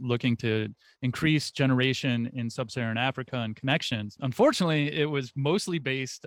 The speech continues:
on a model that was also doing what we've done in the United States, which is changing the generation, transmission, and distribution, the three parts, and breaking them up from one, what once was vertically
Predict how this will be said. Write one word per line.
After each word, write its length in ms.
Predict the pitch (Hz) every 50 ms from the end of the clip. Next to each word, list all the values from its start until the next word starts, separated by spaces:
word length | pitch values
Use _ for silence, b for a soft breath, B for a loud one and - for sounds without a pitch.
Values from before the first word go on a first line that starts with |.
| - -
on 640 | 135 127 123 120 120 120 120 120 117 117 113 113 - -
a 640 | 131 123 120 120 120 117 117 117 117 113 113 113 110 -
model 600 | 127 123 127 139 151 151 147 143 135 131 131 - 135
that 280 | 131 123 120 117 117 - _ 131
was 440 | 127 123 120 120 117 113 107 - - _ _ _ _ _
also 320 | - 143 156 170 - 165 143
doing 260 | 135 135 131 127 127
what 160 | 127 123 120
we've 180 | 123 127 123 117
done 160 | 123 117 120
in 100 | 113 113
the 60 | 113
United 280 | 113 113 110 110 107 -
States, 340 | - 185 180 170 139 -
which 220 | - 127 120 - -
is 260 | 120 110 110 - - _ _ _ _
changing 560 | - - - 151 156 165 143 147 143 135 135 123
the 140 | 120 117 117
generation, 760 | 110 131 131 143 156 143 139 139 135 - - 143 127 123 120
transmission, 880 | - - 135 120 117 110 131 131 127 - - 131 123 120 117 113 113 - _ _ _ _ _
and 100 | - 117
distribution, 800 | 117 135 123 - - 123 110 135 156 170 - - 139 113 117 117
the 60 | 110
three 260 | - - - 131 131 123
parts, 540 | - - 147 147 139 120 113 - - - - _ _ _ _ _ _
and 100 | 123 117
breaking 380 | 107 127 139 143 135 156 135 127
them 160 | 120 113 113
up 300 | 131 143 - - - _ - _ _ _ _
from 500 | - - 143 131 123 120 120 120 120 113 147
one, 240 | 143 127 131 131 135 - - - -
what 240 | - 139 131 139 139
once 340 | 147 135 143 165 165 - -
was 200 | 143 127 123 113
vertically 680 | 117 110 127 135 143 143 - - 139 127 120 117